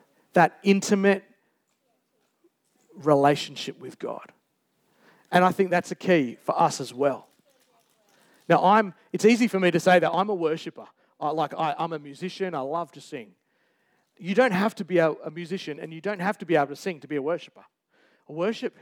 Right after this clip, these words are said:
is the state of your heart. It's the posture of your heart. It's got nothing to do with music. Okay, just to be cl-, super clear on that.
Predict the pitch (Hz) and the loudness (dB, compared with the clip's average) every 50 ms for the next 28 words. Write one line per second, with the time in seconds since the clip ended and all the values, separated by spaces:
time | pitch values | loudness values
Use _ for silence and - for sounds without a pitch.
0 | - - 185 165 135 170 - - - 170 170 170 160 - 135 127 110 139 180 175 | -10 -8 -8 -6 -6 -8 -8 -2 -2 0 0 -2 -4 -8 -10 -12 -8 -4 -4 -2
1 | 135 110 - _ _ _ _ _ _ _ _ _ _ _ _ _ _ - 175 170 | -4 -4 -6 _ _ _ _ _ _ _ _ _ _ _ _ _ _ 0 2 2
2 | - - 180 - - 208 202 - - - 196 175 175 170 139 160 143 120 123 156 | 4 2 0 2 2 0 0 0 -2 -2 2 2 2 2 2 0 -2 0 2 4
3 | 180 190 160 - - - _ _ _ _ - 156 - - 190 190 180 180 - 190 | 4 4 4 2 -2 -10 _ _ _ _ -12 -8 -2 0 2 2 2 2 2 0
4 | 175 165 165 143 160 165 160 160 143 131 139 151 143 139 123 120 117 _ - - | -2 -2 -4 -2 0 -2 0 -2 -4 -6 -8 -12 -14 -12 -14 -16 -18 _ -20 -20
5 | - _ _ _ _ _ _ _ _ _ _ _ _ _ _ _ _ _ _ _ | -20 _ _ _ _ _ _ _ _ _ _ _ _ _ _ _ _ _ _ _
6 | _ _ _ _ _ _ - 214 - 160 131 143 160 - 165 160 - - 151 160 | _ _ _ _ _ _ -2 2 4 6 6 4 4 2 -2 -8 -8 -6 -6 -6
7 | - - - - - - - 190 175 175 - - 165 170 175 170 165 147 131 120 | -6 -6 -16 -18 -16 -10 -8 -8 -8 -8 -4 2 4 6 6 6 4 2 0 -2
8 | 117 - - | -6 -10 -10